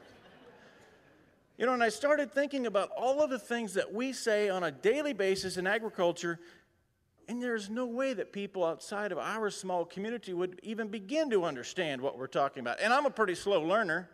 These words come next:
because the other day I made the same mistake. I was in Chicago O'Hare.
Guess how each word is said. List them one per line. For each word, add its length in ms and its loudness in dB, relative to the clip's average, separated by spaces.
because 240 4
the 120 6
other 200 4
day 240 6
I 40 4
made 220 2
the 80 -6
same 300 2
mistake. 420 2
I 80 4
was 160 0
in 80 -4
Chicago 640 2
O'Hare. 480 2